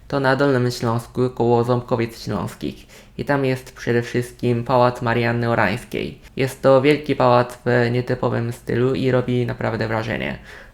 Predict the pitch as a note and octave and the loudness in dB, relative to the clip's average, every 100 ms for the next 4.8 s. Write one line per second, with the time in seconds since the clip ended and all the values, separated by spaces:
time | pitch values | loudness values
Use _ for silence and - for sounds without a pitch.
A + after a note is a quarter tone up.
0 | - E3 D#3+ D3+ C#3+ - C3 C#3 C3+ C3+ | -2 -2 2 4 6 6 4 4 4 4
1 | B2+ C3 C3 B2 B2 A#2+ - B2 C#3 C#3+ | 0 0 0 0 -2 -2 0 0 0 -4
2 | B2 B2+ B2 C3 C3 B2+ B2 B2 - B2 | 0 2 2 0 0 0 0 -2 -2 -4
3 | B2 C3 A#2+ A#2 A#2 - A#2+ A#2 A#2 G#2+ | -4 -4 -2 0 -2 -4 -2 -2 -2 -4
4 | A#2+ A#2 A2+ A#2+ B2 - A#2+ | -2 -4 -2 -2 -2 -2 -4